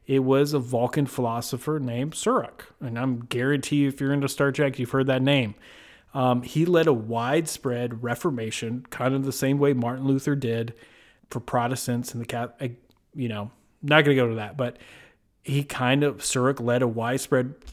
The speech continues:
reformation on the planet and came to be known as the quote-unquote time of awakening. Um, Surak's followers embraced this logic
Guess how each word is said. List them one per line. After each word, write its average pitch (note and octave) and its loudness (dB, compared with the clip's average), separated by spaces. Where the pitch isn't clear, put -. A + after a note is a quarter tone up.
reformation C#3+ 2
on D3+ 4
the D#3+ 2
planet D3+ -2
and C3 -2
came G3+ 0
to - -8
be E3+ -2
known C3+ 2
as C3 0
the A#2 -6
quote-unquote B2 0
time D3+ -2
of C3 -6
awakening. A2+ -8
Um, A2+ -6
Surak's C#3 2
followers C3 2
embraced B2+ 0
this C3 -2
logic A#2 -6